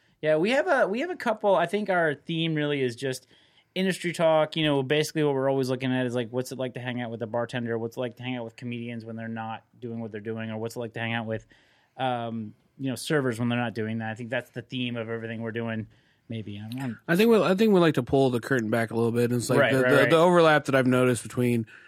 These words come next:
Speaker 2: service industry and comics is we all have kind of a dark sense of humor, and that, like, if we're, or if we're clocking out, we're sitting around, we're having a,
Speaker 1: Right.
Speaker 2: a shift drink,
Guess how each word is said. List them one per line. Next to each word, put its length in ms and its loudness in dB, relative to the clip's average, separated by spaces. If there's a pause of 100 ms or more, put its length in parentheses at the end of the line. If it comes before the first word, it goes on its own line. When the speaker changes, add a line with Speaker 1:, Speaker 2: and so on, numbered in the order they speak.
(280)
Speaker 2:
service 400 4
industry 580 4
and 120 0
comics 520 -2
is 140 -6
we 120 -4
all 160 0
have 200 0
kind 180 2
of 60 2
a 60 0
dark 240 2
sense 260 2
of 80 0
humor, 420 2 (560)
and 220 0
that, 220 2
like, 300 0
if 200 -4
we're, 340 -2 (140)
or 160 -8
if 100 -16
we're 120 -4
clocking 420 4
out, 300 6
we're 100 2
sitting 200 2
around, 320 4
we're 100 2
having 260 0
a, 200 0
Speaker 1:
Right. 100 -4
Speaker 2:
a 60 -2
shift 280 2
drink, 320 4